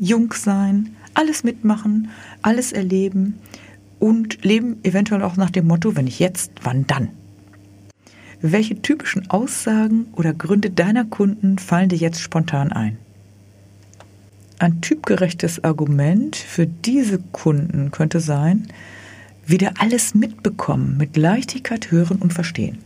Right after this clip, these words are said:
Jetzt fragst du dich vielleicht,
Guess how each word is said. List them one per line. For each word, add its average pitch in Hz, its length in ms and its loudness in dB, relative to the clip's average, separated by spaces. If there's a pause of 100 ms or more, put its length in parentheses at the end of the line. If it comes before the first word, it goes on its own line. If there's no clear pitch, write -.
(1200)
Jetzt - 280 0
fragst - 340 -4
du 185 60 -2
dich 180 160 -2
vielleicht, 160 520 -2